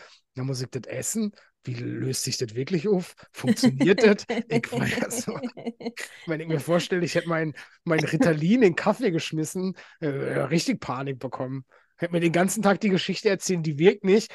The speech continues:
Speaker 1: Natürlich hätte die nicht gewirkt, weil ich mir ja die Geschichte erzählt hätte. Holy fuck, ey. Und das, wir, wir dürfen aufhören, uns zu schämen für irgendwas. Das ist doch genau der Punkt. Jeder hat Leichen im Keller. Und mit Leichen meine ich Doppelmoral.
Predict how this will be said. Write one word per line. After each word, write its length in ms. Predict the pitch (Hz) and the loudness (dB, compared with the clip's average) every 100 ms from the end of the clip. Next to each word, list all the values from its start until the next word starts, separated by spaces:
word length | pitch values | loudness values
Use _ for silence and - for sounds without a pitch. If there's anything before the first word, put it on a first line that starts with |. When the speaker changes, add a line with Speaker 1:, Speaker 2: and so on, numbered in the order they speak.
| - | -6
Speaker 1:
Natürlich 320 | 156 190 233 | -2 2 4
hätte 180 | 170 160 | 2 0
die 100 | 160 | 0
nicht 260 | 165 156 - | 2 0 0
gewirkt, 360 | 147 165 175 | 2 2 2
weil 120 | 160 | -2
ich 120 | 175 196 | -2 0
mir 100 | 175 | 0
ja 60 | |
die 80 | 160 | 0
Geschichte 380 | 160 - 226 - | -2 -2 -4 -4
erzählt 380 | 151 - 147 143 | -4 -4 -8 -6
hätte. 260 | 156 175 180 - - _ _ _ _ | -2 -2 -2 -8 -20 _ _ _ _
Holy 300 | - 254 247 | -2 2 2
fuck, 460 | 147 - 156 214 - | 2 -2 -4 -4 -6
ey. 320 | 127 127 131 - _ _ _ | -6 -4 -6 -10 _ _ _
Und 160 | 156 143 | -8 -4
das, 160 | 160 - - - | -4 -6 -16 -4
wir, 220 | 160 143 | -2 0
wir 80 | 143 | 2
dürfen 280 | 185 - 285 | 2 2 0
aufhören, 440 | 185 277 - 277 | 4 4 2 0
uns 160 | 214 - | 0 0
zu 100 | 185 | -2
schämen 480 | - - 214 294 262 | -2 -4 -4 -4 -8
für 160 | - | -10
irgendwas. 680 | 151 226 277 147 175 226 - | -8 -4 -4 -4 -6 -8 -8
Das 180 | 175 202 | -6 -6
ist 140 | 226 | -6
doch 100 | 269 | -4
genau 220 | 254 226 | -2 -2
der 120 | 233 208 | -2 -4
Punkt. 280 | - 220 - - - | -4 -6 -8 -12 -4
Jeder 220 | 262 208 | 0 0
hat 180 | 202 151 | 0 -2
Leichen 400 | 147 262 - 165 | -2 -2 -4 -8
im 140 | 131 | -10
Keller. 400 | - 139 143 - _ _ - | -14 -16 -16 -18 _ _ -6
Und 120 | 170 | 0
mit 160 | 196 156 | 0 0
Leichen 380 | 156 196 - | 0 0 0
meine 280 | 196 165 214 | -2 0 0
ich 120 | 240 - | -2 -4
Doppelmoral. 680 | 233 285 254 156 147 143 | -2 0 0 0 -4 -8